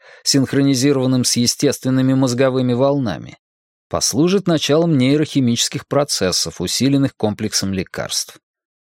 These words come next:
После этого пациент должен будет как можно активнее управлять процессом запоминания.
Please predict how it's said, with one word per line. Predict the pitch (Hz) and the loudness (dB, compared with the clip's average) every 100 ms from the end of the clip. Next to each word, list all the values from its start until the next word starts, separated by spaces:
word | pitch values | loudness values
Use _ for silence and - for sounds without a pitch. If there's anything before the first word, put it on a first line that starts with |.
| _ | _
После | 113 - 131 | 0 2 2
этого | 147 147 131 | 2 2 0
пациент | 123 - 131 135 123 | 0 0 0 0 2
должен | 131 127 131 127 | 2 2 0 2
будет | 135 127 | 0 -2
как | - 120 135 | 0 -2 2
можно | 147 160 156 151 | 0 0 0 0
активнее | - - 147 104 95 | -2 -2 0 0 -2
управлять | 92 90 87 117 139 | -2 -2 0 -2 -2
процессом | - 90 - 107 104 127 | -4 -4 -2 -2 0 0
запоминания. | 110 110 123 117 131 139 87 55 | 0 -2 0 0 0 -2 -4 -10